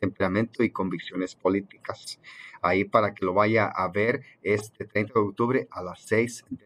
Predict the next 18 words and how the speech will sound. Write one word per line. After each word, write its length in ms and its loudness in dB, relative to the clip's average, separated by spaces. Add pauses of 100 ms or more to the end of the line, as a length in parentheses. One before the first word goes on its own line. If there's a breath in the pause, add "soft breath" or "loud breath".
la 160 2
tarde 380 0
en 160 -6
la 80 -6
biblioteca 560 -4
Fre-, 360 0
de 220 -4
aquí 320 -2
de 300 -12
Freeport. 680 -4 (380 loud breath)
Continuamos 460 4
la 120 8
presentación 520 0
de 80 -2
la 100 6
Liga 220 6
de 80 4
Mujeres 640 2